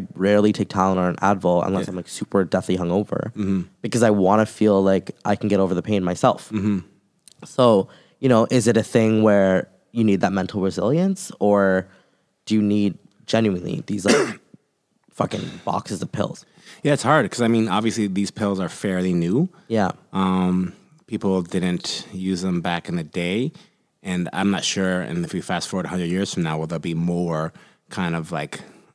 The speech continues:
Speaker 1: I don't know.
Speaker 2: outward things that we need to ingest and, and, and
Speaker 1: It,
Speaker 2: kinda help
Speaker 1: I might
Speaker 2: with
Speaker 1: be super backward by, by saying this, but I just feel like more pills is not the answer. Like,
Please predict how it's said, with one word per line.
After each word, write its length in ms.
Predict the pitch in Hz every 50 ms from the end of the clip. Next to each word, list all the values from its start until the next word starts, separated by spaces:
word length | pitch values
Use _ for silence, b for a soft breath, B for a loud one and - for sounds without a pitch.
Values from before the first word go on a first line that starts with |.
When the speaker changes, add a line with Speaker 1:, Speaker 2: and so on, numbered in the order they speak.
| _ _ _ _ _ _ _ _
Speaker 1:
I 80 | - 190
don't 100 | 180 151
know. 60 | 139
Speaker 2:
outward 340 | 143 165 190 220 247 220 -
things 600 | - - - - - - 113 101 95 95 92 85
that 100 | 95 90 87
we 120 | 90 90
need 200 | 87 90 90 80
to 60 | - 92
ingest 520 | 87 85 82 - 90 87 85 - - -
and, 240 | 92 85 85 85 78
and, 220 | - 90 87 85 73
and 80 | 87 147
Speaker 1:
It, 140 | 147 -
Speaker 2:
kinda 240 | - - 92 90 87
help 200 | - - 92 -
Speaker 1:
I 120 | 131 127 127
might 140 | 127 131
Speaker 2:
with 80 | 143 -
Speaker 1:
be 100 | 175 180
super 320 | - - - 139 131 -
backward 400 | 104 - 101 117 - - 123 113
by, 140 | - 101 101
by 260 | 95 - _ - 104
saying 240 | - - 104 120 147
this, 160 | 131 98 -
but 80 | - 107
I 60 | 101
just 180 | 92 104 - -
feel 120 | - 120
like 320 | 117 113 110 - - _ -
more 300 | 101 98 95 107 117 110
pills 380 | - - 101 95 110 123 -
is 120 | 98 90 82
not 300 | 85 87 104 117 101 -
the 140 | - 90
answer. 420 | 87 87 98 135 139 - - 60 -
Like, 240 | - - - -